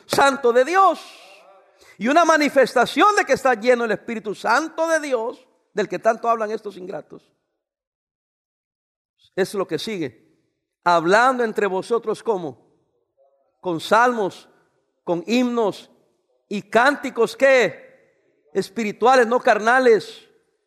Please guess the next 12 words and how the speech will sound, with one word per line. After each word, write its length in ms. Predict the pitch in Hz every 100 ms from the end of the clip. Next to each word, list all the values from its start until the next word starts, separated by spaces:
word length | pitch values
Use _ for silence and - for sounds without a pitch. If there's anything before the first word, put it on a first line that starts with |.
| _ _ _ _
Cantando 760 | - 220 185 - 240 269 277 277
y 80 | 262
alabando, 600 | 233 214 208 233 277 262
¿a 80 | 254
quién, 240 | 262 294
hermanos? 640 | 294 285 349 370 320 - _ _ _ _ _ -
Al 240 | 349 381
Señor. 840 | - 349 330 381 392 381 349 277
¿Dónde? 320 | 302 392 339 330
En 80 |
vuestros 400 | 320 320 320 311
corazones. 1080 | - 320 311 - 349 359 359 359 330 - -